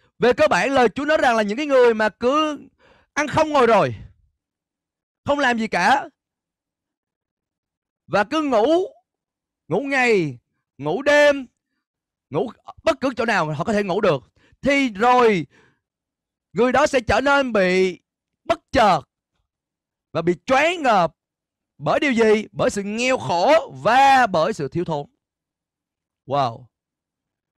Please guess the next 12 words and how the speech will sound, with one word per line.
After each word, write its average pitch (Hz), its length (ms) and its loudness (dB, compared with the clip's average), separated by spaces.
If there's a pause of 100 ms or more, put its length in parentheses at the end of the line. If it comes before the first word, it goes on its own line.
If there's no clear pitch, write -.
(280)
Đó 302 100 0
là 294 80 4
điều 254 120 0
Chúa 285 140 -6
báo 285 160 0
trước - 240 -4 (260)
liên 240 400 -4
quan 254 180 2
đến 240 100 0
những 233 100 -8
người 190 120 -2
đó. 139 160 -6